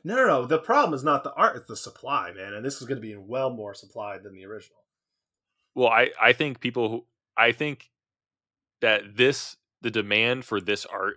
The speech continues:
Speaker 2: Teferi Protection is, like, if there's two available at the same price, the demand for to, the, the cooler art one is gonna be higher.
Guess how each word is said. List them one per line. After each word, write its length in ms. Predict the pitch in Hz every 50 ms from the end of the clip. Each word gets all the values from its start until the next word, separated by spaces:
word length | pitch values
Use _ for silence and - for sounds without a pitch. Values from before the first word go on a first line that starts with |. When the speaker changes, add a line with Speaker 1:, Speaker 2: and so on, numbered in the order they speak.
| - _ -
Speaker 2:
Teferi 320 | 110 - 113 110 110 110
Protection 640 | - - - 117 117 - - 135 127 131 131 135 -
is, 140 | - 98 - _ _ _ _
like, 180 | - 123 110 - -
if 180 | 151 143 -
there's 240 | - 135 127 117 -
two 320 | - - - 165 165 165 151
available 420 | 113 113 110 110 113 107 107 101
at 80 | 98 -
the 80 | 95 -
same 300 | - - 104 104 104 98
price, 540 | - - 90 90 98 113 123 - - - _ _
the 60 | - 104
demand 500 | 107 107 107 110 113 113 117 120 120 120
for 560 | - 113 107 104 104 101 98 98 98 95 _ _ _ _ _ _ _ _
to, 120 | - 104 92 - _ _
the, 100 | - 117 - - _ _
the 140 | - 110 95
cooler 400 | - - - 139 131 123 113 107 101
art 240 | 104 98 107 120
one 220 | 131 131 135 143 139
is 80 | 104
gonna 160 | - - 92 87
be 120 | - 78
higher. 160 | - - -